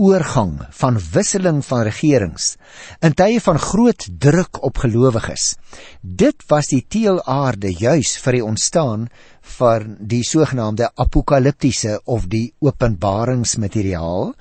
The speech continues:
Dan bedoel ek nou spesifiek die boek Daniël en die boek Openbaring in die Bybel. En 'n mens kan dit baie goed verstaan dat mense dan in 'n bedekte manier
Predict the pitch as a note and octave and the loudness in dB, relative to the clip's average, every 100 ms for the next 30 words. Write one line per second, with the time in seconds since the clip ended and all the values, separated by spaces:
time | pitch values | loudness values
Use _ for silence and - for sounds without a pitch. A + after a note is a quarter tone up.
0 | - - - - A#2 A#2+ B2 C3+ C3+ C3 | -20 -20 -20 -2 0 2 4 4 2 0
1 | A#2+ A#2 - - - D#3 B2+ F#2+ - G2+ | -2 -4 -6 -8 -2 -2 -2 -4 -4 -4
2 | F#2+ G2+ A2+ E3 - - - - - B2+ | -2 0 -2 -2 -6 -20 -20 -16 -4 0
3 | A2+ A2 F2+ B2 - - C#3 A#2 G2+ A2+ | 0 -2 -2 -4 -4 -2 0 0 0 2
4 | C3 G#2+ F2 - _ _ _ - B2 A#2 | 2 0 -4 -10 _ _ _ -4 0 2
5 | G#2+ A2+ F2+ D2 A1+ _ _ _ _ _ | 2 2 -2 -8 -12 _ _ _ _ _
6 | _ - _ - E3+ G#3+ A#3+ - A3+ C#3+ | _ -20 _ 2 4 6 4 2 0 2
7 | D3+ B3 G#3 - - - - E3 A2 F#2+ | 0 0 -2 -4 -4 -2 0 0 0 0
8 | F#2+ A2+ - - A2 A#2+ F3+ - E3 G2 | 0 0 -2 -8 -2 0 0 -2 -4 -4
9 | F#2+ G2 G2+ _ _ _ _ _ - - | -4 -6 -10 _ _ _ _ _ -20 -20
10 | - - _ _ D#3 C#3 C#3 - _ _ | -20 -20 _ _ 2 2 0 -4 _ _
11 | _ _ _ _ _ _ _ _ _ _ | _ _ _ _ _ _ _ _ _ _
12 | - C#3 C#3+ D3+ B3+ - F3 B2 C3 B2 | -4 0 2 2 2 2 2 2 2 0
13 | G2 - | -4 -12